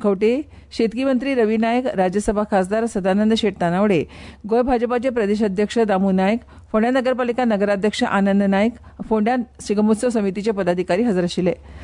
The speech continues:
पारंपारीक पद्दतीन शिगमोत्सवाचें उक्तावण जालें. ह्या वेळार उलयतना मुख्यमंत्री डॉक्टर प्रमोद सावंत हांणी सांगलें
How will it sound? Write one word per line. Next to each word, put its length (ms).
पारंपारीक 460
पद्दतीन 400
शिगमोत्सवाचें 600
उक्तावण 280
जालें. 220
ह्या 380
वेळार 100
उलयतना 400
मुख्यमंत्री 520
डॉक्टर 220
प्रमोद 340
सावंत 280
हांणी 160
सांगलें 360